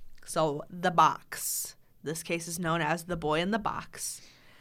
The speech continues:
The box itself contained a serial number which allowed investigators to pinpoint the shipment that it came from. They were able to trace it to a J C Penney store fifteen miles away.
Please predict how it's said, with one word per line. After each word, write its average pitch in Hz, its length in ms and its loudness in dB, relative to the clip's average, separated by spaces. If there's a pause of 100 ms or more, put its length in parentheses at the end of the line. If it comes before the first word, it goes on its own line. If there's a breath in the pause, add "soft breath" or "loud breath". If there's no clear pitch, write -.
(260 soft breath)
The 185 80 2
box 175 360 10
itself 190 460 4
contained 190 360 -2
a 170 40 0
serial 214 500 4
number 160 420 2
which 175 280 -2
allowed 160 320 6
investigators 170 920 2
to 175 100 -2
pinpoint 190 600 0
the 175 80 -2
shipment 160 640 0
that 156 160 6
it 147 100 -6
came 151 240 -4
from. - 340 -6 (500 soft breath)
They 175 140 6
were 185 120 8
able 190 240 6
to 269 100 2
trace 202 340 4
it 202 120 0
to 202 120 2
a 185 40 4
J 180 240 4
C 233 180 -4
Penney 202 320 2
store - 480 -2 (120)
fifteen 196 460 0
miles 165 360 4
away. - 380 -2